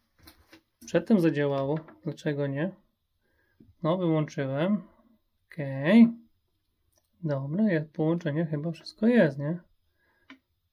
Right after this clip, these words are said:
Sukces, sukces, okej, załączone.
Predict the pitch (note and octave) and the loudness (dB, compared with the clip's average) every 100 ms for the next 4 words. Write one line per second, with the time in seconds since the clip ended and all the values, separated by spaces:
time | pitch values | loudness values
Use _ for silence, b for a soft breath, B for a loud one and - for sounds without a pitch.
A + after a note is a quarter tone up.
0 | _ - - C#3+ C#3+ - F#3 F#3 E3 C#3+ | _ -12 -4 -2 -4 -4 -6 -4 -8 -8
1 | - D#3 C3+ D#3+ D#3 C3+ C#3 D3+ D#3 C#3+ | -10 -16 -10 -10 -6 -6 -6 -4 -2 -4
2 | - D#3 | -6 -8